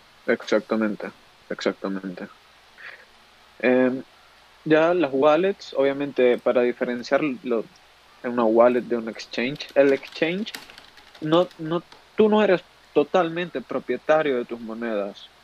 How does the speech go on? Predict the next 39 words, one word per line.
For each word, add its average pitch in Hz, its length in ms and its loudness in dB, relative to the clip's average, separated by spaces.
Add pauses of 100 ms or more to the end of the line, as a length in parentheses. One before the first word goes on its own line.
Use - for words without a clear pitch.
(300)
Es 120 100 -2
decir, 127 460 2
las 131 180 -2
monedas 143 640 0 (240)
están 180 320 -2
en 185 160 -4
el 139 100 -2
exchange 139 600 -8
y 139 80 2
el 123 100 2
exchange - 600 -6
las 127 180 -2
puede 147 160 2
manipular. 120 640 2 (320)
Es 135 100 -4
como 175 220 -2
que 127 100 -2
si 123 120 -6
están 143 240 -4
en 151 120 -4
un 139 160 -4
banco, 160 500 0 (560)
por 123 120 4
ejemplo, 131 440 -2
en 123 80 0
la 113 100 0
crisis 131 600 0 (240)
económica 123 460 0
que 107 120 -2
tuvo 123 220 4
Argentina 120 540 0
hace - 180 -6
unos 127 260 -2
años, 151 420 -2 (600)
¿a 123 100 2
qué 156 140 2
se 151 160 0
debe? 156 300 4
Porque 120 480 -2